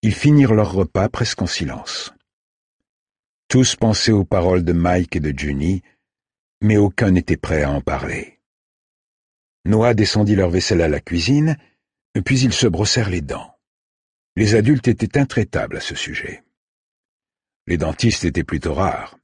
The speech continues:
et on leur avait répété que les infections dentaires pouvaient être mortelles. Violette était tombée des nues. Il faisait presque nuit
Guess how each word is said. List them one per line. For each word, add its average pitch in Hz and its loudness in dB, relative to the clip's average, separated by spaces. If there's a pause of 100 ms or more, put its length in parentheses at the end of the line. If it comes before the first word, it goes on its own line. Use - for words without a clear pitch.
(460)
et 92 -4
on 90 -2
leur 87 -4
avait 87 -2
répété 104 -2
que 101 -6
les 78 -2
infections 90 -4
dentaires 67 -8
pouvaient 92 0
être 71 -6
mortelles. - -8 (1080)
Violette 80 -2
était - -6
tombée - -6
des 52 -4
nues. - 0 (1120)
Il 110 -2
faisait 139 2
presque - -2
nuit 87 2